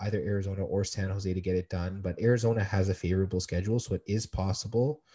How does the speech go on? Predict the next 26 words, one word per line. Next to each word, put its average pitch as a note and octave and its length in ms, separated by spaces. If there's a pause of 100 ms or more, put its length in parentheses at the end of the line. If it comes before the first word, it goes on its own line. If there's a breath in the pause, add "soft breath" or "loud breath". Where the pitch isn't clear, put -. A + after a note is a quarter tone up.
(300 loud breath)
But G2 260
the A2 60
way A#2+ 140
Saint G#2 240
Louis F#2+ 200
has F#2 120
been E2+ 220
playing, F2+ 240
they've F#2+ 100
been A2+ 200
beating F#2 240
top-level E2+ 540
teams. E2+ 260
I E2 40
mean, G#2 140
they F#2+ 140
just F2 160 (600)
beat G#2 220
Minnesota F#2 460
twice. - 640 (420 loud breath)
Um, F2 300
they F#2 80
beat G2+ 220
Colorado F#2+ 640
last F2+ 440
week, F#2+ 380